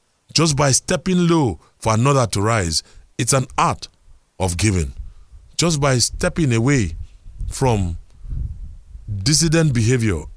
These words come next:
is an act of giving. But you may not realize it. You may not have learnt lessons. But here you are, asking questions. Here you are, moaning. It's about the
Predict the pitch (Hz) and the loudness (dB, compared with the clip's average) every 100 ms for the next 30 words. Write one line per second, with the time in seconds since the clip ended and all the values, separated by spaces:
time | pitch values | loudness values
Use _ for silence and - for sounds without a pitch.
0 | - 107 113 104 - 139 113 - - - | -8 -2 -2 -2 -2 -2 -2 -6 -18 -20
1 | _ - _ - 85 87 95 80 65 - | _ -20 _ -8 -6 -2 -2 -2 -6 -14
2 | - _ - 113 117 123 151 147 135 139 | -20 _ -4 0 2 2 2 4 2 2
3 | 143 123 87 - - _ _ _ _ _ | 2 0 -2 -6 -20 _ _ _ _ _
4 | _ - 95 98 131 135 123 113 95 104 | _ -6 -2 0 2 2 0 0 0 2
5 | 110 104 107 104 - 78 71 - - _ | 0 0 0 2 0 -2 -4 -4 -6 _
6 | _ _ 90 90 127 139 123 123 101 71 | _ _ -4 0 2 2 2 2 0 -4
7 | - _ _ _ _ _ _ _ _ _ | -14 _ _ _ _ _ _ _ _ _
8 | - 113 - 123 113 113 98 104 95 90 | -2 0 2 0 0 0 0 0 2 2
9 | - - - - - - - - 113 135 | 0 -2 -6 -16 -16 -16 -14 -4 0 2
10 | 117 117 98 90 117 104 78 71 - - | 4 4 2 2 2 2 0 -4 -10 -14
11 | - - - - 120 107 107 95 139 151 | -12 -12 -8 -4 -2 0 -2 0 0 2
12 | 139 - 113 | 0 -2 -4